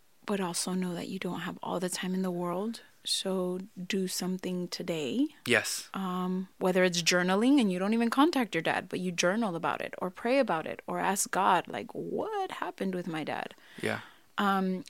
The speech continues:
Speaker 1: and, and really, I guess, you know, whatever relationship you're gonna have with your father, you know, the word says honor him. And it doesn't say honor him if he was a great dad, honor him if he was a perfect dad, honor him if he was there.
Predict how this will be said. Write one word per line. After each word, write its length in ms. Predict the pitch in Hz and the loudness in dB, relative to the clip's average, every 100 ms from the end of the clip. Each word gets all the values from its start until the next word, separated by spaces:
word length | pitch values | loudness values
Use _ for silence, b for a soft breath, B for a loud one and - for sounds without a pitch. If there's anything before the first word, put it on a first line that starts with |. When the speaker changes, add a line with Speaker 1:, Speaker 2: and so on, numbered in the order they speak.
| - | -2
Speaker 1:
and, 240 | 190 - | -2 -2
and 240 | 202 196 180 | -2 0 0
really, 460 | 180 190 220 233 - | -2 0 -2 -4 -4
I 180 | 185 185 | -4 -2
guess, 460 | 185 180 185 - - | -2 -2 -2 -4 -8
you 160 | - 202 | -4 -2
know, 300 | 185 180 180 _ _ | -2 -2 -6 _ _
whatever 340 | - 202 180 190 | 2 6 6 6
relationship 640 | 196 180 180 185 - - | 4 4 4 4 0 0
you're 60 | 180 | -4
gonna 120 | 170 | -4
have 180 | 175 170 | -4 -6
with 120 | 185 | -6
your 80 | 180 | -8
father, 440 | - 160 185 226 240 B B B B B _ _ _ _ | -6 -4 0 0 -2 B B B B B _ _ _ _
you 200 | - 196 | -6 -2
know, 100 | 190 | 0
the 100 | 185 | -2
word 220 | 180 185 - | -2 -2 -2
says 200 | 220 208 | -4 -2
honor 220 | 180 190 | -4 -2
him. 300 | 190 190 185 - _ - | -2 -2 -4 -6 _ 0
And 100 | 202 | 0
it 60 | 190 | 2
doesn't 220 | 185 196 | 2 0
say 160 | - - | 0 -2
honor 200 | 185 190 | -2 0
him 160 | 190 180 | 0 -2
if 100 | 180 | -2
he 80 | 190 | -4
was 120 | 180 | -2
a 40 | |
great 260 | - 175 185 | -4 -6 -4
dad, 280 | 175 175 180 | -4 -6 -4
honor 200 | 190 185 | -4 -2
him 200 | 190 180 | 0 -2
if 140 | 180 - | -4 -4
he 80 | |
was 120 | 180 180 | -4 -4
a 60 | |
perfect 340 | - 180 180 180 | -4 -4 -4 -4
dad, 220 | 175 170 - | -4 -4 -4
honor 180 | 180 180 | -2 0
him 160 | 185 | 0
if 100 | 175 | -2
he 100 | - | -4
was 160 | 180 180 | -4 0
there. 300 | 185 175 175 | 0 2 -2